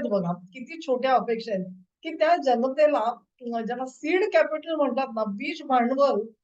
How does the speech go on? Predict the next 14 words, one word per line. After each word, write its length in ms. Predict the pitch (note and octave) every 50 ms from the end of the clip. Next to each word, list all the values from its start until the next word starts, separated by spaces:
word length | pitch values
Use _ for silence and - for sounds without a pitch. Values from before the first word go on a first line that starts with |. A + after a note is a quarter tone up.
| _ _ _ -
मिळाल्याचा 560 | A3+ A#3 B3+ B3+ C4+ C#4 C#4 C#4+ C#4+ D4+ C#4
आनंद 440 | C4 A3 G#3 G#3 A3 B3 C4 C4+ C4+
आहे 240 | A3+ F#3 F#3 F#3
त्यांना. 300 | F3+ F3+ F3+ F3 F3+ F#3+ F#3+ - - _ _ _ _ -
कोणाला 360 | C#4+ C#4+ D4+ D#4 D#4 E4+ E4 D#4 D#4+ -
छोटासा 600 | D4 C#4 C4 C4+ C#4+ C#4+ D4 D#4 D4 D4 D4 D4 - _ _ _ _ _ _ -
अंड्याचा 480 | A#3 A#3+ A#3+ C4 C4 D4+ D#4 D#4 E4+ D4+
व्यवसाय 400 | C#4 B3+ A#3+ A#3 A3+ A#3 B3+ A3
करायचा 460 | G#3 F#3 F#3 F#3 F3 F3 F3+ F#3+ G#3
आहे 80 | G#3
तर 120 | G3 C#4 C4+
मग 200 | C#4 D4+ D4+ D#4
मी 80 | D#4+ D#4+
आता, 240 | D#4+ D4 D4 D4+